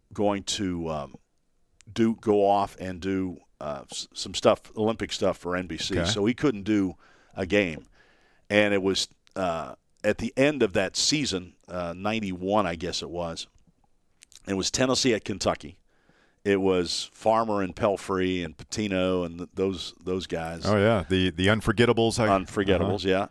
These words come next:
Speaker 1: And then Tennessee at Allen Houston, and it's senior day at Rupp Arena. And, uh, I'm out there.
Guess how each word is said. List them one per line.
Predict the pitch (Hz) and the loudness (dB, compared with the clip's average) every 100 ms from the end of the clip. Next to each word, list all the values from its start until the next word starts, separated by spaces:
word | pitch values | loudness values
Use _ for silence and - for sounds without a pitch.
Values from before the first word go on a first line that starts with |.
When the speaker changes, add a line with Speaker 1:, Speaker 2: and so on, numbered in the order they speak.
| - | -4
Speaker 1:
And | 101 104 | -2 2
then | 104 98 | 0 0
Tennessee | 135 123 117 110 | 0 0 2 2
at | 104 | 4
Allen | 107 110 | 2 0
Houston, | 95 92 - 92 92 82 _ _ | -4 -6 -6 -10 -14 -20 _ _
and | 92 92 92 | -6 -4 -4
it's | 90 - | -4 -2
senior | 127 127 107 | -2 0 0
day | 95 95 | 0 0
at | |
Rupp | 73 98 - | 0 -2 -2
Arena. | 90 82 78 82 _ _ _ _ _ _ _ _ - | -4 -6 -12 -16 _ _ _ _ _ _ _ _ 0
And, | 95 92 90 92 | 2 2 0 -2
uh, | 85 82 | -2 2
I'm | 101 120 | 2 4
out | 113 - | 2 2
there. | 104 | 0